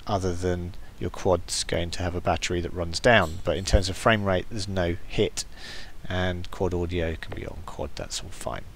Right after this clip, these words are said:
Okay, so those are our settings. Um, you'll notice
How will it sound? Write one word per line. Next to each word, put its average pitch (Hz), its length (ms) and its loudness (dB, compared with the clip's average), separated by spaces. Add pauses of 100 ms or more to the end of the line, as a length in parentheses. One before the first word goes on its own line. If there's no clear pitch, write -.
(680)
Okay, 113 280 4
so 117 160 6
those 156 340 12
are 147 160 10
our 127 100 10
settings. 104 680 4 (420)
Um, 107 320 6
you'll 120 180 0
notice 131 840 6